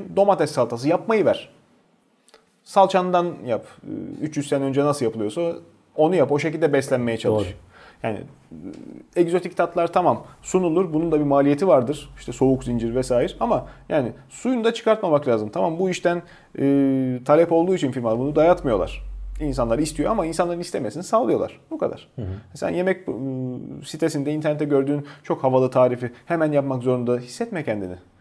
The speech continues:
Speaker 1: Şimdi
Speaker 2: Tabii sen de bitiyor sonuçta.
Speaker 1: Biz de bitiyor. E, bizim tercihlerimiz de işte üreticileri, e, motive ediyor. <laughs> Onlar da o motivasyonu, e, maksimum karlılıkla, e, bize sunmaya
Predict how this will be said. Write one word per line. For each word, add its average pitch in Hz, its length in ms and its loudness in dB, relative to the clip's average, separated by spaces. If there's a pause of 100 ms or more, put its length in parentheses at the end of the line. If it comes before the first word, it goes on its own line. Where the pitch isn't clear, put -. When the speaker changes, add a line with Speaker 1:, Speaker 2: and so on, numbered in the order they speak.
(280)
Speaker 1:
Şimdi 117 360 -2
Speaker 2:
Tabii 165 220 -6
sen 156 220 -6
de 160 100 -2
bitiyor 90 240 -10
sonuçta. 90 380 -12 (520)
Speaker 1:
Biz 269 160 0
de 220 120 2
bitiyor. 190 500 -2
E, 160 420 -6
bizim 247 240 0
tercihlerimiz 170 720 2
de 123 80 -4
işte 120 180 -6
üreticileri, 196 580 0
e, - 220 -6 (1200)
motive 131 400 2
ediyor. 127 300 4
<laughs> 156 40 -4
Onlar 156 220 4
da 139 80 6
o 139 40 4
motivasyonu, 139 640 2 (460)
e, 127 40 -4 (460)
maksimum 156 420 -2
karlılıkla, 120 540 2
e, 104 80 -4 (500)
bize 120 180 -2
sunmaya 131 440 -2